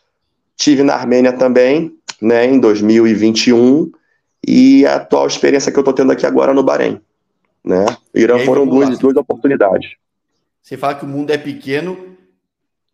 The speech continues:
Speaker 2: Quem fez a ponte entre a gente foi um, um cara que passou pelo canal, pelo teu, no clube atual.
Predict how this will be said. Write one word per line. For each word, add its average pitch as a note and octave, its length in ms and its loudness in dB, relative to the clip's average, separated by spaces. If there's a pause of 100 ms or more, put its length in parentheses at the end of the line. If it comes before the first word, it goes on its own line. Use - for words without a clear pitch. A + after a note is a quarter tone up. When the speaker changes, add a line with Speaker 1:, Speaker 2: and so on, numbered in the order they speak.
(460)
Speaker 2:
Quem F3+ 200 -6
fez F3+ 220 -8
a F3 100 -4
ponte D#3 300 -12
entre D3 180 -8
a C3+ 80 -4
gente B2+ 240 -14
foi C3+ 120 -12
um, C#3 320 -14
um D3 80 -16
cara C#3 180 -10
que C#3 100 -20
passou D#3 260 -12
pelo F3+ 180 -12
canal, C#3+ 420 -12
pelo B2+ 180 -20
teu, C3 340 -18
no B2+ 220 -18
clube C3 200 -8
atual. A2+ 680 -12